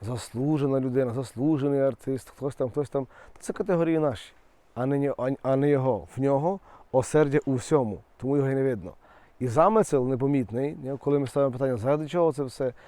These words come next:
нащо це все, то, то автор наголошує, що замисел є у всьому. Замисел є і в цьому відео, в цьому дереві, в листочку, який упав мені тільки що на голову.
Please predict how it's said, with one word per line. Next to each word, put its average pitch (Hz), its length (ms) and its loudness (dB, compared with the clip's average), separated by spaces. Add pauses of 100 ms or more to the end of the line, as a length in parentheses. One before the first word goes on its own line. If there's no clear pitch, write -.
(180)
нащо 143 320 -2
це 120 100 -8
все, 120 280 -8 (680)
то, 123 100 -8
то 135 380 2
автор 135 280 -2
наголошує, 131 480 -2
що 117 140 -12
замисел 135 600 0
є 135 140 -2
у 131 80 -6
всьому. 120 400 -6 (560)
Замисел 123 520 -2
є 120 240 -2
і 104 40 -4
в 95 60 -8
цьому 147 220 -4
відео, 120 400 -4 (500)
в - 80 -20
цьому 160 200 -2
дереві, 117 500 -2 (240)
в 110 60 -8
листочку, 143 400 -2
який 127 160 -4
упав 139 260 2
мені 131 140 -4
тільки 120 240 -6
що 120 100 -4
на 127 60 2
голову. 120 440 -2